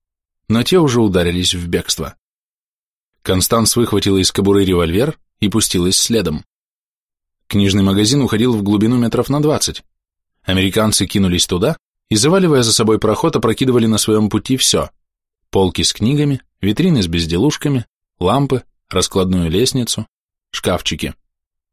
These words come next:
Констанс перескочила через диван, но не сумела увернуться от книги, которую запустила в её сторону Ники.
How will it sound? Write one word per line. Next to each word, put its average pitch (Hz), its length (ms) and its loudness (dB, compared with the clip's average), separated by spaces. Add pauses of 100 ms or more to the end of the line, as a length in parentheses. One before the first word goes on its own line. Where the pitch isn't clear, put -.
(540)
Констанс 101 480 0
перескочила 104 580 0
через 95 300 0
диван, 139 320 0 (240)
но 104 140 0
не 113 120 0
сумела 143 380 0
увернуться 98 580 0
от 85 100 -6
книги, 151 420 -2 (160)
которую 196 340 0
запустила 143 560 0
в 131 80 2
её 127 140 2
сторону 92 360 -2
Ники. 113 400 -2